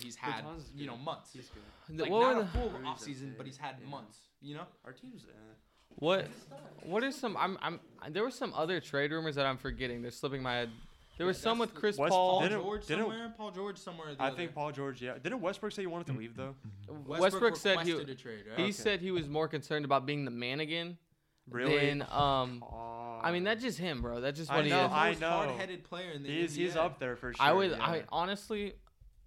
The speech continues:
Speaker 3: I would. There, were, there's, you know how they just always take players and they just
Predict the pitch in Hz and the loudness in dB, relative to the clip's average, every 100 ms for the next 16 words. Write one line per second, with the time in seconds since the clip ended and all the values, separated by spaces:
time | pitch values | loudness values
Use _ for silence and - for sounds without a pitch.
0 | - 143 170 165 127 143 160 170 - 143 | 4 8 8 6 2 2 4 4 0 0
1 | 170 165 165 156 175 175 160 147 131 139 | 2 0 -6 -6 -2 0 2 2 0 0
2 | 139 131 143 139 139 127 127 120 | -2 0 -4 -2 -2 -2 -4 -6